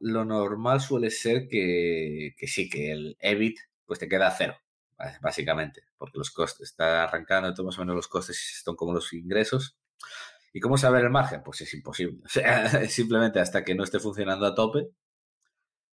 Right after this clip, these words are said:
y se vea máxima producción vendiendo y tal, pues no se va a saber. Así de simple.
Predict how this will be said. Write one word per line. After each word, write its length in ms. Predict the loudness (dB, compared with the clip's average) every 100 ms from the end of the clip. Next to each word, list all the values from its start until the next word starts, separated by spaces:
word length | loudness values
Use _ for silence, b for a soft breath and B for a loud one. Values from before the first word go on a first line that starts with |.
| _
y 80 | -2
se 140 | 2
vea 840 | 6 8 8 6 6 6 6 4 2
máxima 360 | 0 0 -2
producción 840 | 0 -2 2 4 4 4 0 -4 -14 _ _ _ _ _
vendiendo 640 | -8 -6 0 2 4 2 -2
y 60 |
tal, 180 | 0 -2
pues 360 | -2 -12 -14 -18
no 100 | -16
se 100 | -2
va 80 | 0
a 40 | 0
saber. 340 | -2 -4 -6 _ _ _ _
Así 160 | -8 -6
de 60 |
simple. 340 | -4 -4 -4